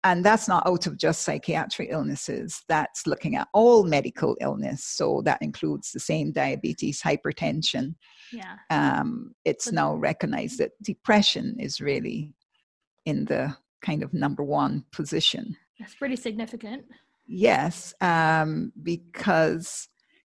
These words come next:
Speaker 1: if we look at mental illnesses or psychiatric illnesses in a whole, we have to,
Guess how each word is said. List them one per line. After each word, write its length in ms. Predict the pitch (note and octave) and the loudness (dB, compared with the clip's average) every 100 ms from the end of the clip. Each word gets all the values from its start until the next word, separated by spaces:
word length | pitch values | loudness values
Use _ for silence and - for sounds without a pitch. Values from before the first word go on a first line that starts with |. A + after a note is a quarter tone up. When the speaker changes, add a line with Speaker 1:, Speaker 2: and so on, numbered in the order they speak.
| - | -2
Speaker 1:
if 160 | - | 0
we 80 | F#3+ | 2
look 200 | F3 F#3 | 4 4
at 100 | - | 2
mental 760 | D#3 D#3 E3 E3+ E3 D#3 D#3 - _ - | 2 0 0 0 2 2 2 -2 _ 0
illnesses 540 | E3 E3 E3 D3+ D#3 | 2 2 -4 -4 -4
or 60 | C#3+ | -4
psychiatric 580 | - D#3 D3+ D3 - | -2 -2 -2 -2 -2
illnesses 560 | D#3+ D#3 D#3+ D#3 D#3 - | -2 -2 -4 -2 -4 -4
in 140 | - D#3 | -6 -4
a 80 | |
whole, 520 | D#3 G#3+ G#3 C#3+ G2 - _ _ _ _ _ _ _ _ _ _ | -2 0 2 0 -2 -10 _ _ _ _ _ _ _ _ _ _
we 160 | - F3+ | 0 4
have 180 | G#3+ A3 | 4 2
to, 120 | - | -6